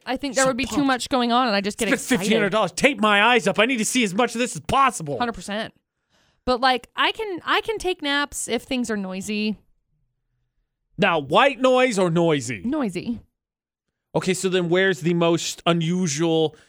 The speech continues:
Speaker 2: place or situation in which you have taken a nap then?
Speaker 1: Um, I don't know. I don't know how to be able to even classify that 'cause
Speaker 2: Fair.
Speaker 1: for me,
Speaker 2: There's
Speaker 1: I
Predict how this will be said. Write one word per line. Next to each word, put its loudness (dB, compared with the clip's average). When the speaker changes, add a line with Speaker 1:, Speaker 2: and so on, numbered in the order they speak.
Speaker 2:
place 0
or 0
situation -2
in -2
which -6
you -6
have -10
taken -2
a -8
nap -14
then? -18
Speaker 1:
Um, -2
I -4
don't -4
know. 2
I 4
don't -2
know -4
how 0
to -4
be 0
able 0
to -6
even -2
classify 0
that 2
'cause 0
Speaker 2:
Fair. -10
Speaker 1:
for 4
me, 2
Speaker 2:
There's 2
Speaker 1:
I 4